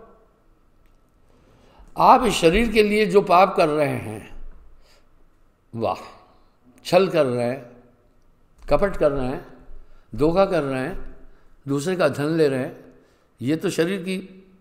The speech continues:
तृप्ति हुई, पर इसका प्रतिफल भोगने के लिए हमारी आत्मा को कष्ट उठाना पड़ता है। हमारा जन्म स्वेच्छा निर्मित तन,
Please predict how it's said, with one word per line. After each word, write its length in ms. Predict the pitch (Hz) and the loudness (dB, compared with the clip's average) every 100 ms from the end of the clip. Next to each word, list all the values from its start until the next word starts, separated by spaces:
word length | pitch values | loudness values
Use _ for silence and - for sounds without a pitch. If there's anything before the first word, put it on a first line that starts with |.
| _ _ _ - | _ _ _ -8
तृप्ति 260 | 165 165 208 | -6 -4 -2
हुई, 300 | 165 202 233 - - - - | 0 0 -4 -12 -20 -16 6
पर 140 | 214 | 8
इसका 280 | 247 202 226 | 8 4 4
प्रतिफल 460 | 202 214 226 208 214 | 4 0 -2 2 2
भोगने 340 | 151 170 208 | 2 2 0
के 120 | 214 | 0
लिए 120 | 220 214 | 0 0
हमारी 320 | 190 208 226 | 2 2 4
आत्मा 360 | 156 170 233 | 2 4 4
को 120 | 240 240 | 4 4
कष्ट 240 | 226 - | 0 0
उठाना 320 | 220 190 190 | 0 2 0
पड़ता 260 | 175 147 - | -2 -2 -4
है। 280 | - - - - - - - - - - - - _ _ _ - | -4 -6 -8 -14 -16 -20 -20 -20 -20 -20 -20 -20 _ _ _ -10
हमारा 320 | 120 131 139 | -4 0 0
जन्म 320 | 135 135 165 180 - - - | 0 -2 -4 -6 -12 -20 -10
स्वेच्छा 680 | - 156 156 - 156 156 | 4 4 4 0 0 2
निर्मित 360 | 156 139 131 151 | 0 -2 -4 -6
तन, 420 | - - 190 220 | -6 -2 0 -2